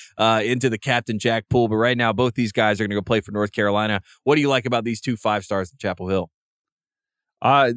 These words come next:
Speaker 2: I, I would defer to you on those two. I did, I
Speaker 1: <laughs>
Speaker 2: don't
Speaker 1: Well,
Speaker 2: really
Speaker 1: let me
Speaker 2: <laughs>
Speaker 1: just tell you, Ian Jackson is a scorer. He's
Speaker 2: Well,
Speaker 1: a
Speaker 2: I've
Speaker 1: bucket
Speaker 2: seen
Speaker 1: getter.
Speaker 2: Ian. I've
Speaker 1: Yeah.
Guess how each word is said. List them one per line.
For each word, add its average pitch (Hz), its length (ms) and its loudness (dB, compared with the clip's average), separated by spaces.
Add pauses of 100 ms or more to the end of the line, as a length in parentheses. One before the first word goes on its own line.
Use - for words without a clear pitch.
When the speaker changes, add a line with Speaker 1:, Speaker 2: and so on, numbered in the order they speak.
(120)
Speaker 2:
I, 117 300 2
I 120 100 4
would 147 100 -4
defer 120 300 0
to 113 80 -2
you 107 240 0
on 90 140 -2
those 92 260 -4
two. 92 300 -6
I 101 160 2
did, 117 260 4
I 101 220 2
Speaker 1:
<laughs> 98 40 -8
Speaker 2:
don't 104 240 -2
Speaker 1:
Well, 110 200 4
Speaker 2:
really 160 60 6
Speaker 1:
let 190 100 8
me 170 60 6
Speaker 2:
<laughs> 165 120 2
Speaker 1:
just 180 160 2
tell 165 160 4
you, 147 80 2 (140)
Ian 180 220 0
Jackson 147 440 0
is 123 120 -2
a 110 60 -6
scorer. 98 420 -4
He's 101 80 -4
Speaker 2:
Well, 165 80 6
Speaker 1:
a - 20 4
Speaker 2:
I've 170 60 0
Speaker 1:
bucket 233 180 2
Speaker 2:
seen 220 80 2
Speaker 1:
getter. 156 200 0
Speaker 2:
Ian. 110 160 0
I've 117 160 2
Speaker 1:
Yeah. 104 80 -2